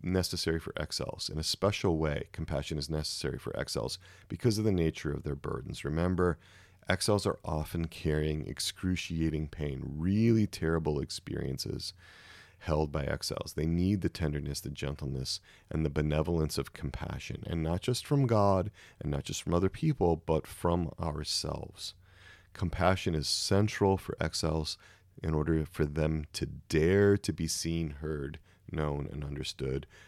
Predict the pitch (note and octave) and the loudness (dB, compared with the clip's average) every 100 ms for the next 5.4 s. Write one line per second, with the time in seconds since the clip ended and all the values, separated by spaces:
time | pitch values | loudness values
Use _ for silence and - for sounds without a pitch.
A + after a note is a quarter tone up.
0 | - D#2 D#2 E2 E2+ D#2 D#2 D2+ D2+ E2+ | -2 2 6 6 4 4 2 4 4 4
1 | - - - - - D#2 D2 D2+ C#2+ C#2 | 2 -6 -18 -20 -4 -2 0 0 -2 -4
2 | C#2 C#2 - C2+ - - - C#2 C#2+ - | -4 -6 -8 -10 -14 -20 -10 -4 -4 -4
3 | - - C#2 - B1+ - _ _ _ _ | -4 -4 -4 -6 -8 -10 _ _ _ _
4 | _ - - D2+ D2 D2 C#2 - - - | _ -10 -4 -2 -2 -4 -8 -10 -10 -10
5 | - - - - | -12 -14 -18 -20